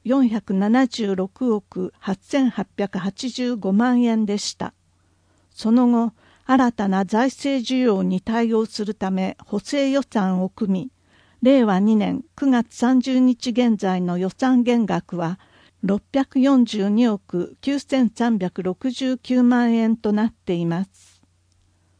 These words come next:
前年度の同時期と比較して予算減額は、新型コロナウイルス感染症対策により、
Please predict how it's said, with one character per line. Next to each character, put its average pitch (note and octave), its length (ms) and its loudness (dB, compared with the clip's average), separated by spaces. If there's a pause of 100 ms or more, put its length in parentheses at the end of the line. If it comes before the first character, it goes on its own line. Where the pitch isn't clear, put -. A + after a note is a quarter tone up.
(300)
前 C4 140 4
年 C4+ 320 4
度 G3 100 0
の F#3 200 0
同 A3+ 240 0
時 B3+ 160 -6
期 - 120 -20
と F#3+ 140 -4
比 - 160 -16
較 G#3 260 -4
し - 160 -6
て - 340 -4
予 G3+ 120 -2
算 C4+ 320 2
減 B3+ 220 2
額 F3+ 320 -4
は、 E3+ 200 -4 (380)
新 C4 360 0
型 B3+ 280 0
コ - 140 -6
ロ B3 160 2
ナ A#3+ 180 4
ウ A#3 120 0
イ A3+ 100 -2
ル G3 80 -6
ス - 180 -18
感 A#3+ 280 -2
染 B3+ 240 0
症 A#3+ 260 -2
対 A#3 240 0
策 - 320 -6
に F3+ 160 0
よ F3+ 140 -2
り、 E3 200 -10